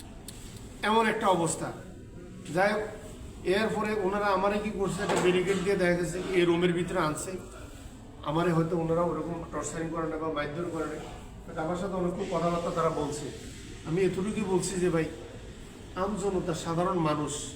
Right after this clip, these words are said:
আমরা তো কিছুই জানি না, কি নিয়ে যে ঝগড়া সেটাও জানি না।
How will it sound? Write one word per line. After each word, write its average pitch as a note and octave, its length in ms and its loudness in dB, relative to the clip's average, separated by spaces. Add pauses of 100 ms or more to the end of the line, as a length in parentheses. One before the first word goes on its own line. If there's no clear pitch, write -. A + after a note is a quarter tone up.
(760)
আমরা F3 220 0
তো G3 160 -4
কিছুই F3 300 0
জানি D3+ 240 4
না, B2+ 100 -2 (680)
কি A#3+ 180 4
নিয়ে B3 220 4
যে B3 120 2
ঝগড়া A3 360 4
সেটাও F#3 320 2
জানি E3 180 4
না। A2 120 -2